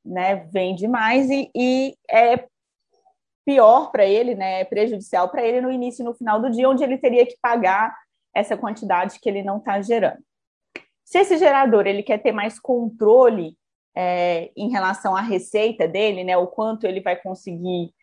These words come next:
é, vender isso, tanto no, no momento de pico como não,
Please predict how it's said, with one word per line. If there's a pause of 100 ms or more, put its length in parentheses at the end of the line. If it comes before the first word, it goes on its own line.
(300)
é,
vender
isso,
tanto
no, (220)
no
momento
de
pico
como
não,